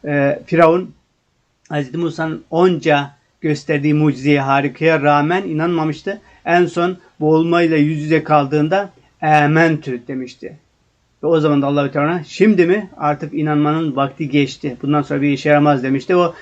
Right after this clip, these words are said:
yeis halinde iman söz konusu değildir. Onlar da inanmak için illaki başlarına bir helakın gelmesi, bizzat azabı karşılarında görmeleri, ya cehennemi görmeleri veyahut da geçmiş milletlerin, kavimlerine gelen şekilde bir azap gelecekse o azapla karşı karşıya kalmalarını bekliyorlar.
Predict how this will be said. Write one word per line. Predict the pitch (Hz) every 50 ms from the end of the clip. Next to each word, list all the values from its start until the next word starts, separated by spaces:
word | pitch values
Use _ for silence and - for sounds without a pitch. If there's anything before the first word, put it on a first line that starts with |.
| - - - _
yeis | - 151 165 180 180 151 - 151
halinde | 139 139 143 151 160 151
iman | 151 147 151 165 175 170
söz | 165 151 143 127
konusu | - - 143 135 139
değildir. | 151 147 135 127 123 123 - - - -
Onlar | 175 170 180 190 202 190 180
da | 185 202 214 214 - _ _ -
inanmak | 160 160 160 175 175 185 202 190 185
için | - 185
illaki | 190 202 185 170 160 160 156 - 185 156
başlarına | 156 156 151 - 175 170 165
bir | 160 160
helakın | 147 147 151 160 160 160 - 196 190
gelmesi, | 175 175 170 175 175 165 175 170 185
bizzat | 214 170 180 180 - - -
azabı | - 165 160 147 147 160 156 151 156 196 190 -
karşılarında | - 175 165 160 156 - 170 175 175
görmeleri, | 156 143 139 151 151 147 147 147 147 147 151 143 147 135 - - _ _ _ -
ya | 170 175 165 143
cehennemi | 143 165 160 160 160 160 160 175 180
görmeleri | 156 180 180 175 175 175 175 175 180 196 214 214 214 _ _ _ -
veyahut | 175 180 175 165 170 165 -
da | 196 196 202 208 _ _ _ _ - _ _ - 247
geçmiş | 147 151 160 151 156 - 175 185 196 185 - - - - - -
milletlerin, | - 165 160 160 160 160 160 165 151 160 165
kavimlerine | 156 - 151 156 160 160 160 160 170
gelen | 160 151 156 156 160 165 - - - 180
şekilde | - 165 143 147 147 156 143
bir | 165 175
azap | 160 147 135 160 160 -
gelecekse | 165 156 156 165 208 208 - 185
o | 180
azapla | 165 151 170 165 - 180 175
karşı | - 170 175 175 165 - -
karşıya | 185 165 156 - - 170 165
kalmalarını | 170 160 156 160 160 160 160 160 147
bekliyorlar. | 147 139 127 - 151 139 135 131 - -